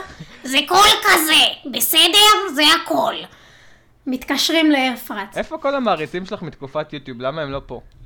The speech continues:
Speaker 2: למה הם לא מקשיבים ל-, לחרבון
Speaker 1: הם
Speaker 2: הזה?
Speaker 1: באים אליי לפאקינג חנות ושואלים אותי אם אני הדר,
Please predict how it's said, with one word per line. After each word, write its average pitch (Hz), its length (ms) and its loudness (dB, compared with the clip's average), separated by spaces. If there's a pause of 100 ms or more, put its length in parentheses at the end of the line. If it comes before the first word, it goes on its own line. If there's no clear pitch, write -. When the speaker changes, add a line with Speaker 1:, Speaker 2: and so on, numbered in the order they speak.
(360)
Speaker 2:
למה 143 180 -6
הם 175 60 -6
לא 170 60 -8
מקשיבים 151 360 -10
ל-, 156 80 -4 (160)
לחרבון 143 600 -4
Speaker 1:
הם 277 60 -4
Speaker 2:
הזה? 262 200 -6
Speaker 1:
באים 339 340 4
אליי 392 360 2
לפאקינג 359 500 -2
חנות 311 480 0
ושואלים 269 420 -4
אותי 294 220 -4
אם 240 80 -6
אני 220 240 -8
הדר, 233 340 -4